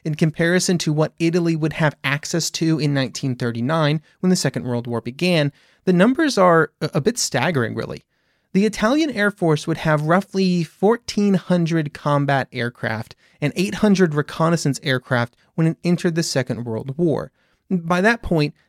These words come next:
they had already sent seven hundred and fifty to Spain. The Italian army had nineteen fully equipped divisions and thirty-four partially equipped divisions in nineteen thirty-nine,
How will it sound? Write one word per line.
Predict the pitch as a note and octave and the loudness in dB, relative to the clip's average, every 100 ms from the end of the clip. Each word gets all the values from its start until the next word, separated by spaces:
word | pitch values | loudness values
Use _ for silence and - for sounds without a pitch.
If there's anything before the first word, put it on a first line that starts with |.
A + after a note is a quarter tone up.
| - | 0
they | D#3+ | 2
had | F#3 | 4
already | - G3 G3+ G3+ | 4 4 4 0
sent | F#3 F3+ D#3+ | 0 -2 -2
seven | - F3 E3+ F3 | -4 0 0 2
hundred | D3+ E3+ D#3 | 2 2 0
and | C3 A#2+ | 0 -4
fifty | - A#3+ A#3+ - A#2 - _ _ | -4 -4 -2 -4 -6 -6 _ _
to | D3+ | -6
Spain. | - - F#3+ B2+ - _ _ _ _ _ F3+ | -6 -2 -2 -2 -6 _ _ _ _ _ 2
The | |
Italian | G3 F#3+ G3+ F#3 F3+ | 2 4 4 4 4
army | F#3+ G#3 G3 | 2 4 2
had | D#3 D3+ | 2 2
nineteen | E3 E3+ F#3 - F#3+ F3+ | 2 2 0 0 2 2
fully | - - E3 F3 | 0 0 0 0
equipped | E3 - D3 - | -2 0 -2 0
divisions | B2 D#3+ F#3 F3 E3+ - _ | -2 2 4 2 -2 -6 _
and | F3+ E3+ | -4 -2
thirty-four | D#3+ D3+ D#3 - C3+ | 0 0 0 0 0
partially | - - A3+ - D#3+ C3+ | 0 0 0 0 0 -2
equipped | - - C#3 | -4 -4 -4
divisions | - B2 C3 D3 D3 | -4 -4 -2 0 0
in | F3+ | 0
nineteen | B2+ A#2+ D3+ | 0 0 -2
thirty-nine, | D3 C3+ D#3+ A3 C#3+ G2 | 0 0 2 4 2 0